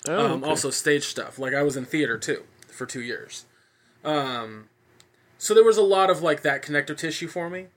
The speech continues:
Speaker 1: Mm-hmm.
Speaker 2: Uh, but when it came to, uh, like, Luke's development and his knowledge on how to do stuff and the making a movie and all that kind of stuff, like, I was involved in that kind of stuff in high school. And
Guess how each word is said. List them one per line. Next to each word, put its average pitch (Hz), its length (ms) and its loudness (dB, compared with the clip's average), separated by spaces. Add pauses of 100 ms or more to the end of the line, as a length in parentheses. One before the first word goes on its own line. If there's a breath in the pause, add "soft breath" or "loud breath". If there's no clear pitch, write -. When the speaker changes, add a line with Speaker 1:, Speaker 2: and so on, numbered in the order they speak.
(140)
Speaker 1:
Mm-hmm. 104 260 -8 (240)
Speaker 2:
Uh, 131 760 -2 (540)
but 196 120 6
when 208 100 4
it 202 80 -2
came 220 220 0
to, 180 680 2
uh, 139 320 -4 (500)
like, 156 200 -2
Luke's 180 380 4
development 160 600 0
and 147 200 -4
his 143 520 -2 (340 soft breath)
knowledge 160 540 0
on 156 120 -2
how 156 80 -2
to 143 100 -2
do 147 180 -4
stuff 151 340 0
and 143 100 -6
the 135 60 -6
making 143 360 -6
a 135 40 -8
movie 139 340 -4
and 135 80 -4
all 127 120 -4
that 139 140 -4
kind 151 100 -6
of 147 80 -4
stuff, 151 240 -4
like, 135 220 -4 (760 soft breath)
I 208 140 -2
was 240 120 -2
involved 160 460 0
in 156 60 -4
that 143 160 -2
kind 139 200 -4
of 131 60 -8
stuff 131 300 -6
in 120 80 -10
high 139 180 -4
school. - 360 -10 (580 soft breath)
And 165 600 2